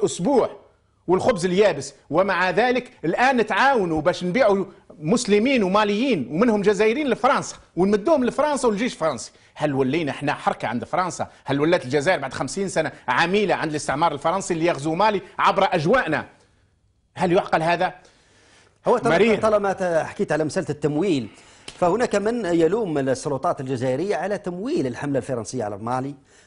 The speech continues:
Speaker 2: أعطوهم مبلغ من المال، كذلك صندوق النقد الدولي أعطوه، كذلك مبلغ الأصل في صندوق النقد هو الذي يقرض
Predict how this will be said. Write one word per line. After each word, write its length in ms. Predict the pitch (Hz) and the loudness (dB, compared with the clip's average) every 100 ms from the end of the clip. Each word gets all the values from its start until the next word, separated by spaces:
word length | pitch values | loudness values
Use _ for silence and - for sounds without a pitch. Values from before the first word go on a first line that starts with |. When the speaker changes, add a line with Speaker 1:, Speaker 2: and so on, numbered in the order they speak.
| - | -14
Speaker 2:
أعطوهم 320 | 92 175 127 | -4 -2 0
مبلغ 240 | 135 123 110 | -2 -2 -4
من 120 | 113 | -6
المال، 340 | 107 110 139 | -4 -2 -4
كذلك 360 | 143 185 208 185 | -4 -6 -6 -6
صندوق 340 | 170 160 147 | -8 -6 -4
النقد 200 | 139 135 | -4 -6
الدولي 340 | 107 117 139 117 | -6 -4 -2 -2
أعطوه، 360 | 104 104 202 147 | -4 -2 -2 -2
كذلك 280 | 151 135 | -4 -4
مبلغ 280 | 135 135 117 | -4 -2 -2
الأصل 300 | 127 170 170 | -2 -4 -4
في 60 | 131 | -4
صندوق 320 | 143 151 - | -4 -6 -6
النقد 220 | 160 135 | -8 -6
هو 120 | 190 | -4
الذي 220 | 208 185 208 | -2 -2 -2
يقرض 320 | 214 175 | -2 -4